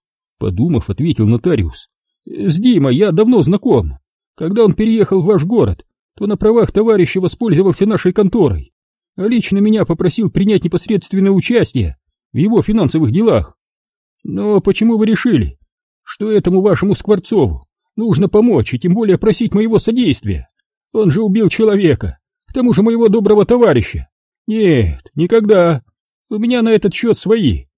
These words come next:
давно выработанные и твёрдые понятия. Око за око. Преступник должен нести наказание, абсолютно адекватное его деянию.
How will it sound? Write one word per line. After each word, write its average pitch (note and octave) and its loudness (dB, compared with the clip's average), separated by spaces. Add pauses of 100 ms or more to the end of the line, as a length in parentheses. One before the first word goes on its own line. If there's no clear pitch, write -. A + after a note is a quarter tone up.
(200)
давно G3+ 0
выработанные G3+ 0
и F3+ -2
твёрдые D#3 0
понятия. F3 -2 (360)
Око G#3 2
за G3+ 4
око. D#3 0 (380)
Преступник G#3 -2
должен G3 2
нести G#3 -2
наказание, F3+ 0 (300)
абсолютно A3 -2
адекватное G3 0
его G3 0
деянию. D3 2